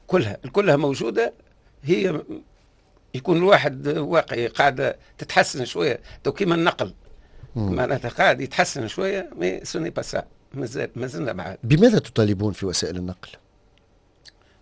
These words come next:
Speaker 1: طالبوا، آه، باش تكون، آه، متوفرة ساعة وسائل النقل قبل كل شيء، ونطالبوا حتى بتعريفها خاصة بالمتقاعدين. يعني تو المتقاعد كيف يجي، آه، في دو-،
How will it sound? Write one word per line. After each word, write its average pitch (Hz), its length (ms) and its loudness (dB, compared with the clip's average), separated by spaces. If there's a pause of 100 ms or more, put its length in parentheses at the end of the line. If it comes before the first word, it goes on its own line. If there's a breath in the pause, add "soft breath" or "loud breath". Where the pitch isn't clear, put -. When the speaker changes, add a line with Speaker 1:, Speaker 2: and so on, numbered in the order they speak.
Speaker 1:
طالبوا، 143 580 0 (500 soft breath)
آه، 120 800 0
باش 107 280 -8
تكون، 147 320 -2
آه، 151 720 -4
متوفرة 185 640 4
ساعة 107 300 2
وسائل 107 280 -4
النقل 110 320 -6 (480 soft breath)
قبل 139 180 4
كل 110 180 -8
شيء، 196 240 4
ونطالبوا 202 500 2
حتى 214 320 0 (1120 soft breath)
بتعريفها 180 800 6
خاصة 165 400 2
بالمتقاعدين. 165 1040 -4 (520 soft breath)
يعني 165 240 4
تو 190 160 4
المتقاعد 175 500 2
كيف - 220 -6
يجي، 139 720 -4
آه، - 420 -6
في - 220 -8
دو-، 143 180 -8